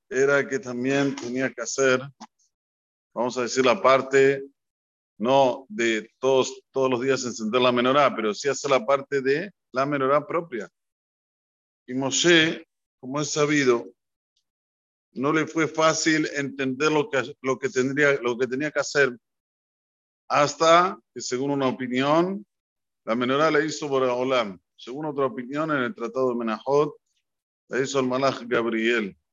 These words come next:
Según otra opinión, la hizo Betzalel. Pero bueno, hay tres cosas que Moshe Itkashá,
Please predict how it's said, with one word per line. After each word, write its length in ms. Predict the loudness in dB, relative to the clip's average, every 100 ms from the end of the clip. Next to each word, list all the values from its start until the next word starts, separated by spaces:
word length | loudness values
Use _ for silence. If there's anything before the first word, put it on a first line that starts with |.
| _ _ _ _ _ _ _ _ _
Según 300 | -14 -6 -2
otra 200 | 2 2
opinión, 580 | 2 0 -2 0 0 0
la 100 | -2
hizo 260 | -2 -2 -2
Betzalel. 680 | 0 -2 -2 -2 -2 -4 -14 _ _ _ _ _ _ _ _ _
Pero 140 | -2
bueno, 500 | 0 2 0 -2 -10 _ _
hay 240 | -4 -4 -2
tres 240 | -4 -4
cosas 340 | -4 -4 -6
que 100 | -6
Moshe 400 | -4 -4 -4 -4
Itkashá, 640 | -6 -4 -4 0 0 0 -2